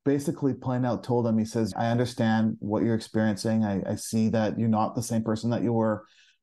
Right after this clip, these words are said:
But the fact that you can speak and tell your story and articulate it the way you can, I can't help you. There is so many more people who are worse than you, who can't speak, who are traumatized beyond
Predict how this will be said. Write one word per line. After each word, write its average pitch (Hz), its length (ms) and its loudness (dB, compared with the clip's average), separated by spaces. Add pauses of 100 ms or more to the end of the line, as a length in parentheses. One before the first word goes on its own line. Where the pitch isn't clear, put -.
(140)
But 117 100 0
the 127 100 0
fact 135 360 -2
that 117 80 -2
you 131 160 0
can 117 160 -2
speak 165 420 0
and 113 180 0
tell 131 200 0
your 123 100 0
story 131 480 0
and 107 400 -2
articulate 127 480 0
it - 60 -4
the 117 80 0
way 117 180 2
you 120 80 0
can, 127 520 0 (560)
I 127 100 -2
can't 120 240 -4
help 95 220 -4
you. 95 240 -4 (200)
There 117 320 0
is 113 120 -4
so 147 200 0
many 147 220 0
more 123 200 0
people 131 260 0
who 120 80 0
are 113 100 2
worse 110 220 0
than 131 160 0
you, 143 160 2
who 131 120 0
can't 123 280 -2
speak, - 460 0 (360)
who 120 120 0
are 113 160 0
traumatized 120 600 -4
beyond 113 520 0